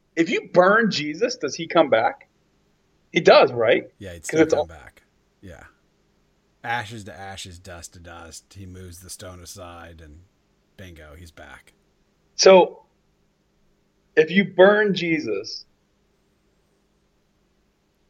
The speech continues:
Speaker 1: and you put all of his ashes in different parts of the world, is it kinda like Infinity Stones kinda stuff and, like, the Avengers? Like, does, how does Jesus recreate himself if he has to come out of Mary?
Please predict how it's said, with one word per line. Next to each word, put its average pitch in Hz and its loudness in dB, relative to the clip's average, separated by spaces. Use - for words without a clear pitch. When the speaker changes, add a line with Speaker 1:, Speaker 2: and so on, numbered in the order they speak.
Speaker 1:
and 160 8
you 170 2
put 185 8
all 165 10
of 165 2
his 139 -4
ashes 156 4
in 131 -8
different 135 -2
parts 135 2
of 120 -12
the 120 6
world, 117 6
is 123 -4
it 139 4
kinda 160 8
like 139 6
Infinity 139 0
Stones 196 2
kinda 214 4
stuff 214 6
and, 135 -8
like, 120 6
the 135 4
Avengers? 156 4
Like, 123 6
does, - -4
how 208 8
does 202 4
Jesus 175 -6
recreate 165 4
himself 143 2
if - -20
he 135 -10
has 139 2
to - -10
come - -8
out 131 4
of 120 2
Mary? 123 -8